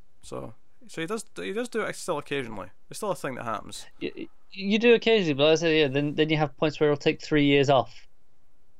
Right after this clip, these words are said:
Speaker 2: And it's like, okay.
Speaker 1: He did that
Speaker 2: Uh,
Speaker 1: after
Speaker 2: like, Bridge of
Speaker 1: Jurassic
Speaker 2: Spies did not
Speaker 1: After Jurassic
Speaker 2: Go on.
Speaker 1: Park and Schindler's List, he took three years off before Lost World, but that makes sense. That probably destroyed him physically and emotionally doing those two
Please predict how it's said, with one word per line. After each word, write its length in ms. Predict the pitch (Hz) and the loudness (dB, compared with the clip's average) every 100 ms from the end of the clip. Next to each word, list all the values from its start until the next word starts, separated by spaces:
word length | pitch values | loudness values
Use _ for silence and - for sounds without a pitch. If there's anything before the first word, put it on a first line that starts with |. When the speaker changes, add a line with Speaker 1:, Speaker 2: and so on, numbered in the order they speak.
| - - - - - - - - | -16 -16 -16 -16 -16 -16 -14 -2
Speaker 2:
And 140 | 131 | -2
it's 120 | 127 - | 0 2
like, 160 | 139 175 | 2 2
okay. 320 | - 147 147 - - - - - - | 4 4 4 -2 -16 -18 -16 -12 -4
Speaker 1:
He 60 | 147 | 2
did 160 | 175 | 4
that 80 | 180 | 6
Speaker 2:
Uh, 100 | 180 | 6
Speaker 1:
after 100 | 156 | 8
Speaker 2:
like, 120 | 131 131 | 4 6
Bridge 120 | 180 | 4
of 60 | |
Speaker 1:
Jurassic 100 | 131 147 | 4 2
Speaker 2:
Spies 340 | 165 151 139 | 2 2 0
did 180 | 139 127 | -6 -8
not 180 | 135 131 - - - - | -8 -8 -14 -16 -14 0
Speaker 1:
After 220 | 156 160 | 0 2
Jurassic 300 | 151 151 139 | 2 2 2
Speaker 2:
Go 40 | 120 | 2
on. 40 | |
Speaker 1:
Park 120 | 127 | 2
and 80 | 123 | 2
Schindler's 260 | 131 120 110 | -4 -4 -4
List, 140 | 120 | -6
he 60 | 123 | -6
took 180 | 113 | -10
three 140 | - 113 | -8 -6
years 180 | 107 104 | -4 -4
off 160 | 104 | -4
before 220 | - 117 | -6 -8
Lost 240 | 107 104 - | -4 -4 -4
World, 320 | 104 98 90 - | -4 -4 -8 -8
but 180 | 107 | -6
that 180 | - 123 | 0 0
makes 180 | 113 101 | 0 -4
sense. 540 | 107 95 95 - - - - - - - - | -4 -4 -6 -12 -12 -16 -16 -16 -16 -16 -8
That 180 | - 131 | -2 0
probably 220 | 143 131 | 4 4
destroyed 480 | 113 107 - 117 113 | 2 -2 -2 -2 -2
him 100 | 107 | -4
physically 420 | 101 110 107 - | -6 -6 -6 -6
and 60 | 104 | -6
emotionally 440 | 101 104 - 104 | -6 -8 -8 -8
doing 200 | 101 104 | -6 -6
those 180 | 104 104 | -6 -8
two 220 | - 104 | -6 -6